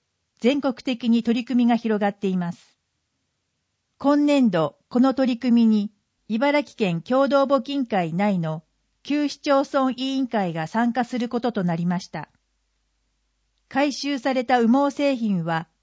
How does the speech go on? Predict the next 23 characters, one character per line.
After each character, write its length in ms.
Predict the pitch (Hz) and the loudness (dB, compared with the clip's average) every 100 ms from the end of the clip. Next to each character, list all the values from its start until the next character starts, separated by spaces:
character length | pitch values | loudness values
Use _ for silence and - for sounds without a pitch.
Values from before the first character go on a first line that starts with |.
| _ | _
リ 120 | 180 190 | -6 -2
サ 180 | 277 | 0
イ 100 | 285 | 0
ク 120 | - 214 | -2 -4
ル 100 | 185 | -4
さ 180 | 185 | -4
れ、 220 | 165 165 - _ _ - | -4 -6 -10 _ _ -4
新 240 | 254 302 | 0 0
た 120 | 269 | 2
な 140 | 202 180 | 0 2
羽 280 | 185 247 262 | 2 2 0
毛 40 | |
製 220 | 285 269 | -2 -4
品 260 | 233 214 180 | -2 -2 -2
に 140 | 165 | -4
生 120 | 170 | 0
ま 120 | 196 220 | 2 2
れ 100 | 220 | 0
変 120 | 214 | -2
わ 80 | 196 | -2
り 120 | 185 | -2
ま 140 | 175 | -6
す。 180 | 185 _ | -10 _